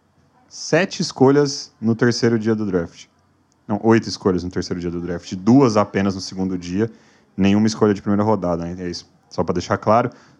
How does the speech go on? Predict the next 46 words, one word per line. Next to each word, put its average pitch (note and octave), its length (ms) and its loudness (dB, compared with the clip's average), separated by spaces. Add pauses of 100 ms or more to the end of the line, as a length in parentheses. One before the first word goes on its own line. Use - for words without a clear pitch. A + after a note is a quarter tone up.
(100)
o - 40 -20
primeiro G2+ 260 4
dia G2+ 100 2
do G2 120 2
draft F#2+ 320 2
tem F#2+ 180 -4
a F#2 120 -2
primeira G2 360 2
rodada, C3 560 0 (100)
o G2+ 60 -10
segundo G2 460 -2
dia F#2 280 0
tem F#2 220 -6
a F2+ 80 -8
segunda G#2 460 0
e - 20 4
a - 20 2
terceira G2 320 -2
rodada, A2 480 2 (480)
e G2 140 -2
o F#2 40 2
terceiro G2 340 2
dia F#2+ 120 2
de F#2 120 -2
draft F2+ 340 0
a - 20 -6
gente F2+ 160 -6
tem F#2+ 120 -8
as F2+ 100 -8
rodadas F2 340 -6
quatro, F#2 300 -4
cinco, F2+ 260 -6
seis F2 280 -8
e F#2 60 -12
sete. - 420 -14 (400)
Então - 120 -4
não D4 140 2
tem F3+ 180 2
muito E3+ 220 0
capital, E3 420 2
porque D3+ 140 -6
também D3+ 220 2
não D#3+ 100 2
tem D#3 140 -2
cap D#3 240 -2
space. - 440 -2